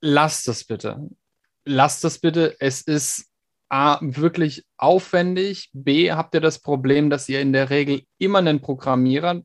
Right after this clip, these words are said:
hinten dran habt, der das programmiert und in fünfundneunzig bis neunundneunzig Prozent der Fällen habt ihr einen Programmierer, der von Buchhaltung keinerlei Ahnung hat. Das bedeutet,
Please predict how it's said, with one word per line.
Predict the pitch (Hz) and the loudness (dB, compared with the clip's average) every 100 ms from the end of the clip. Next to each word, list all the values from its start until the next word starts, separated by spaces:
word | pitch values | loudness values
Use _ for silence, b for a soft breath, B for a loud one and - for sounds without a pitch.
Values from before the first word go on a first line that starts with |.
| _ - | _ -6
hinten | 151 180 | -4 -2
dran | 175 175 170 | -4 -2 0
habt, | 175 156 | 0 0
der | |
das | 143 139 | -2 -4
programmiert | - 139 135 135 151 175 - | -4 -2 2 2 2 0 -2
und | 147 _ _ _ _ _ - | -8 _ _ _ _ _ -4
in | 156 156 _ 175 _ _ _ | -4 -4 _ -20 _ _ _
fünfundneunzig | - 220 226 214 190 190 180 175 - | 2 4 6 6 6 4 0 -4 -4
bis | 139 123 | -8 -2
neunundneunzig | 131 170 165 156 147 139 | 2 4 4 2 0 -6
Prozent | - 131 139 135 | -6 -2 0 0
der | 131 | -2
Fällen | 131 139 175 B B B B | -2 -2 -4 B B B B
habt | 131 - | -4 2
ihr | |
einen | 135 | 2
Programmierer, | 139 135 131 131 160 156 | 2 0 4 4 4 4
der | 131 | 2
von | 131 120 | 0 -4
Buchhaltung | 156 147 131 131 | -2 0 0 0
keinerlei | - 135 135 127 | 0 0 2 2
Ahnung | 120 113 101 | 2 -2 -6
hat. | 98 _ _ _ b b b b b b b b _ | -14 _ _ _ b b b b b b b b _
Das | 127 - | -4 0
bedeutet, | 131 139 180 214 | 4 6 6 0